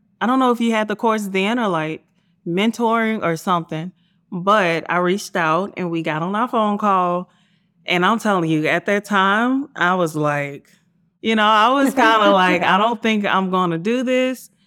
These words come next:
Speaker 1: But, like, talking to you, I saw that it was possible to make this happen. So I did my first,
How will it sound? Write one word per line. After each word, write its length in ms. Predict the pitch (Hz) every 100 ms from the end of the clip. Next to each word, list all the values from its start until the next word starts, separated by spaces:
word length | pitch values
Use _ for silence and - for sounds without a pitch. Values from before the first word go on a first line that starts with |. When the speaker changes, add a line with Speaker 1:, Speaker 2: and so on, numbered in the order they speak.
| _ -
Speaker 1:
But, 180 | 208
like, 340 | 196 180 180 -
talking 380 | 214 202 208 196
to 100 | 202
you, 200 | 180 170
I 100 | 165
saw 300 | 160 170 160
that 280 | 156 156 -
it 140 | 165
was 200 | 143 143
possible 880 | - - 233 226 - 165 147 151 175 _ _ _ -
to 120 | 220
make 300 | 190 165 165
this 200 | 151 151
happen. 520 | 175 160 151 147 143
So 600 | - - 180 170 165 165 - _ _ _ _ _
I 100 | 170
did 180 | 170 185
my 140 | 175 165
first, 600 | 196 185 185 180 - -